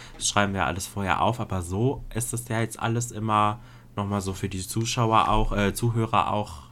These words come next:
ZuhörerInnen auch, mein Gott, ähm, äh, so, so als Insight ist es wirklich alles hier einfach ein spontanes Gespräch, also, ne, wir, wir,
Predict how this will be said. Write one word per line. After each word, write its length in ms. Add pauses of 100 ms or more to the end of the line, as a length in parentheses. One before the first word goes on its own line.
(140)
ZuhörerInnen 880
auch, 400
mein 260
Gott, 320 (480)
ähm, 580 (1300)
äh, 240
so, 260
so 120
als 180
Insight 480
ist 260
es 160
wirklich 340
alles 300
hier 140
einfach 240
ein 80
spontanes 760
Gespräch, 560
also, 240
ne, 240
wir, 180
wir, 140